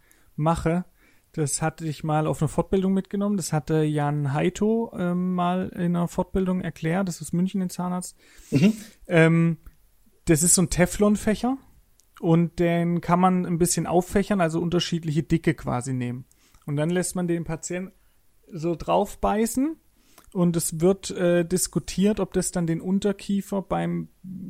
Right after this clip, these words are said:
Speaker 1: sanften Biss, das muss ja nicht fest sein, aber um so ein bisschen zu entkoppeln, ob's den quasi nach retral drückt. Also es dann keine normale Zentrik ist oder keine physiologische Zentrik ist, sondern so ein bisschen nach hinten quasi zwangsbissmäßig wäre.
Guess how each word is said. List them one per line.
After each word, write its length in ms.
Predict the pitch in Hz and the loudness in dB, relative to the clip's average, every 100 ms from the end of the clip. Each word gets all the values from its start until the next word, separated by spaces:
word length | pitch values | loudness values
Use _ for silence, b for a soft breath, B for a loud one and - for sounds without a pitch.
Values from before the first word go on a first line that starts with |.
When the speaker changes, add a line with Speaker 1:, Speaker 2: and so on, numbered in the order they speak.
| - | -12
Speaker 1:
sanften 680 | 160 - 160 190 - 143 131 | -2 2 2 2 0 -4 2
Biss, 260 | 180 202 | 4 2
das 140 | - 131 | -2 -2
muss 140 | 139 | -2
ja 80 | 147 | 0
nicht 180 | 135 - | -2 -2
fest 300 | 165 - - | -4 -2 -4
sein, 260 | 202 208 | -2 -2
aber 140 | 160 151 | -2 -2
um 120 | 147 | -4
so 100 | - | -4
ein 80 | 143 | -4
bisschen 260 | 143 143 | -4 -6
zu 120 | 139 147 | -6 -6
entkoppeln, 520 | 135 165 - 202 208 B B B B | -4 -4 -2 -2 -2 B B B B
ob's 320 | - 160 - - | -4 -2 0 2
den 400 | 165 170 170 - _ | 2 2 -2 -10 _
quasi 340 | - 156 151 160 | -2 0 0 0
nach 300 | 151 139 151 | -2 -4 -2
retral 760 | 160 160 - 156 156 160 - - - | -2 0 0 2 4 2 -4 -16 -10
drückt. 520 | - 151 - - - | 4 4 4 -2 -8
Also 220 | 147 139 139 | -6 -4 -4
es 120 | - | -2
dann 180 | 151 151 | -2 0
keine 300 | 143 151 160 | 0 0 2
normale 480 | 156 147 147 160 156 | 0 0 0 -2 -4
Zentrik 480 | - 180 196 196 | -4 -4 -4 -4
ist 240 | 185 190 - | -2 -2 -2
oder 140 | 151 | -6
keine 260 | - 151 147 | -2 -2 0
physiologische 600 | 147 143 143 190 196 175 | -4 -4 0 0 -2 -6
Zentrik 440 | - 180 170 170 | -4 -4 -4 -4
ist, 180 | 180 170 | -4 -4
sondern 280 | 151 143 139 | -2 -2 0
so 60 | |
ein 100 | 147 | -2
bisschen 280 | 147 156 143 | -4 -6 -6
nach 200 | 131 123 | -6 -4
hinten 280 | 170 185 185 | -4 -4 -6
quasi 400 | - 160 156 156 | -4 -4 -2 -6
zwangsbissmäßig 1120 | - 156 175 - - 160 165 160 151 156 - | -4 -2 -2 -2 -4 -4 -2 -2 -2 -4 -2
wäre. 420 | 156 156 156 160 | 0 0 0 -2